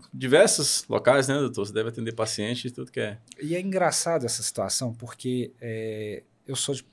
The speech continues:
Speaker 2: né, igual eu falei assim, ah, eu sou de Paracatu, eu sei que a, cada distância entre uma sede e outra de cidade aqui são cem quilômetros.
Speaker 1: Aham.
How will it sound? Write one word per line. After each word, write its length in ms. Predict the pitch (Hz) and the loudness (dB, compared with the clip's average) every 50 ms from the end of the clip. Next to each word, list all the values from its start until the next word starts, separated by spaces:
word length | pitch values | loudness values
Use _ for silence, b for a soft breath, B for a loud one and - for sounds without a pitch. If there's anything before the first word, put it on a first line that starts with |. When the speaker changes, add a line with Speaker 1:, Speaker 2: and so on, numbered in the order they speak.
| _ _ _ - | _ _ _ -2
Speaker 2:
né, 180 | 117 147 170 | 0 0 0
igual 160 | 143 117 120 110 | 0 0 -4 -4
eu 20 | |
falei 140 | - 120 107 | -4 -8 -8
assim, 140 | 101 - 185 | -6 -6 -4
ah, 100 | 190 170 | -4 -4
eu 40 | 135 | -6
sou 140 | - - 117 | -6 -10 -20
de 120 | 117 - | -20 -12
Paracatu, 520 | _ - 131 131 - 185 190 190 - 170 185 | _ -8 -8 -2 -2 -2 -4 -2 0 0 0
eu 60 | 220 | 0
sei 200 | - - 240 214 | 2 0 0 0
que 140 | 208 - 214 | 2 0 -2
a, 320 | 196 - 156 160 143 78 - _ | 0 -2 -4 -10 -10 -14 -14 _
cada 380 | - - 160 165 160 156 123 | 6 6 6 8 8 4 4
distância 580 | - 113 127 131 - - - 143 139 127 - 127 | 4 0 -2 -2 -2 0 2 0 0 2 0 -2
entre 180 | 123 123 123 135 | -2 -2 -2 -2
uma 160 | 135 131 123 | 0 0 0
sede 420 | 120 - - - 120 120 117 113 | 0 0 0 0 0 0 -2 -4
e 40 | 113 | -6
outra 360 | 113 113 110 113 - - 113 | -8 -10 -10 -12 -12 -12 -12
de 140 | 107 107 113 | -10 -8 -6
cidade 420 | 110 - - 120 117 107 110 117 120 | -6 -6 -4 -2 -2 -2 0 -2 -4
aqui 140 | 113 127 | -6 -6
são 180 | 143 - 196 202 | -8 -6 -6 -6
cem 180 | 196 - 175 175 | -4 -4 -4 -4
quilômetros. 540 | 165 - 220 196 151 123 104 101 - - - 107 | -4 -6 -2 -2 -2 -2 -2 -6 -12 -8 -6 -4
Speaker 1:
Aham. 240 | 95 95 101 117 | -2 0 0 -2